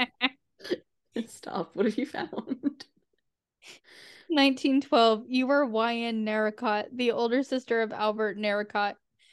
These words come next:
Speaker 2: You must do what you can so your family can keep <laughs> their farm.
Speaker 1: Are you
Speaker 2: So
Speaker 1: joking
Speaker 2: your
Speaker 1: me?
Speaker 2: brother can keep his beloved horse. Wait, hang on.
Speaker 1: What? <laughs>
Speaker 2: It's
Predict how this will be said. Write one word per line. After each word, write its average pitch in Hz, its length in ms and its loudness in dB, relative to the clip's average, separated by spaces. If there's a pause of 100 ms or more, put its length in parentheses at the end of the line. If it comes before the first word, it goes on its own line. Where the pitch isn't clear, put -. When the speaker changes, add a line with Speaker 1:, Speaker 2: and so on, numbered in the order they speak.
(320)
Speaker 2:
You 269 100 2
must 311 320 2
do 262 280 2
what 254 220 2
you 247 120 0
can 220 640 -4
so - 140 0
your 240 240 2
family 226 360 -2
can 240 180 -2
keep - 260 -4
<laughs> - 0 -
their 294 260 2 (340)
farm. 254 340 2 (840)
Speaker 1:
Are 262 80 0
you 202 180 2
Speaker 2:
So 226 60 -6
Speaker 1:
joking 381 500 4
Speaker 2:
your 403 120 8
Speaker 1:
me? - 40 -4
Speaker 2:
brother 339 320 4
can 359 220 2
keep 339 280 4
his 302 180 2
beloved 294 480 0 (120)
horse. - 520 -2 (1700)
Wait, 208 380 2
hang 226 200 0
on. 208 240 -6 (640)
Speaker 1:
What? 247 720 6
<laughs> - 140 -10
Speaker 2:
It's - 600 6